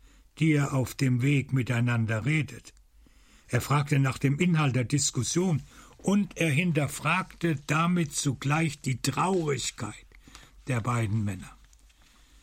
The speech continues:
Diese, so heißt es,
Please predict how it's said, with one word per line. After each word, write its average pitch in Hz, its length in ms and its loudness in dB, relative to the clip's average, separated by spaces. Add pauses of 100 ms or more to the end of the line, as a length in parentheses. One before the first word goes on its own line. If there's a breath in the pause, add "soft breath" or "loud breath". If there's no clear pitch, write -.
(920 soft breath)
Diese, 139 400 2
so 127 260 -4
heißt 131 340 -2
es, - 340 -6